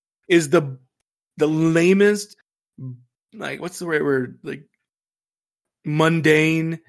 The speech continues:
bland shit I've ever seen. It's like unflavored oatmeal of anime. It is, nothing happens. There's no conflict.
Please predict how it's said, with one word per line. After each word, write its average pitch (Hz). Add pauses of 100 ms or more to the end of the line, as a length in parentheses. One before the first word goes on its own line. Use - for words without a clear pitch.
(280)
bland 156
shit 160
I've 143
ever 147
seen. 147
It's 165
like 160 (720)
unflavored 180
oatmeal 147
of 127
anime. 123
It 107
is, 143 (220)
nothing 185
happens. 131
There's 135
no 160
conflict. 147